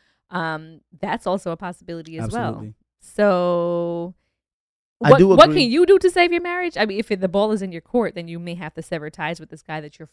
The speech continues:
Speaker 1: falling for if it's something that you are deliberate about. I think in this whole situation, the thing that, that is the overarching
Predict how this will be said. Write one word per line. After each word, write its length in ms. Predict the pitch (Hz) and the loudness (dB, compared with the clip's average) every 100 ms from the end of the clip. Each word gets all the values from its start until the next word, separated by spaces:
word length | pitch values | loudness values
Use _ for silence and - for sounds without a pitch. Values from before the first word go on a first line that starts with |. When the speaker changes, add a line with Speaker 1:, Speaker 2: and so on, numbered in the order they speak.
| - | -8
Speaker 1:
falling 400 | 175 254 254 202 | -6 -6 -6 -12
for 500 | - 156 143 160 226 _ _ _ _ _ _ - | -8 -8 -8 -12 -18 _ _ _ _ _ _ 0
if 200 | 202 208 | 2 2
it's 100 | - | -6
something 200 | 190 175 | -8 -10
that 160 | 165 - | -14 -12
you 140 | 160 _ _ | -14 _ _
are 140 | - 170 | -4 -2
deliberate 560 | 180 170 185 233 226 | -2 -2 0 0 0
about. 320 | - 175 156 160 | -2 -8 -4 -4
I 40 | |
think 220 | 196 220 | -4 -6
in 120 | 220 | -4
this 180 | 208 233 | -2 -2
whole 160 | 269 277 | 0 -4
situation, 500 | 254 220 202 196 190 | -4 -10 -8 -10 -10
the 60 | 175 | -10
thing 200 | 202 196 | -8 -6
that, 140 | 170 - 170 | -8 -8 -8
that 180 | 160 _ | -8 _
is 140 | - 165 | -10 -8
the 100 | - | 0
overarching 720 | 208 196 214 202 - 208 | 0 0 -4 -4 -6 -18